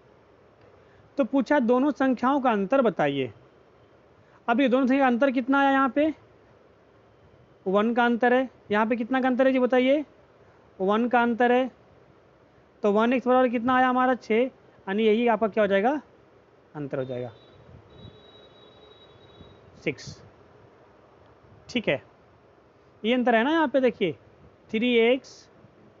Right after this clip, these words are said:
और फ़ोर एक्स में कितना का अंतर है? वन का अंतर है।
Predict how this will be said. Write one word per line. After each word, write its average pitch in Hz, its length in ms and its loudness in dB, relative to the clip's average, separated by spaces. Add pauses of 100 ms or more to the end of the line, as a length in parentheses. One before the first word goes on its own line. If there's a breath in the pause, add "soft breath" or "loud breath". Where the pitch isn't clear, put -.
(1200)
और 202 140 0
फ़ोर 240 320 2
एक्स 247 200 0
में 240 120 -4
कितना 233 280 -4
का 233 100 0
अंतर 233 280 0
है? 285 180 0 (800)
वन 220 300 -2
का 202 120 0
अंतर 156 300 -4
है। 127 120 -6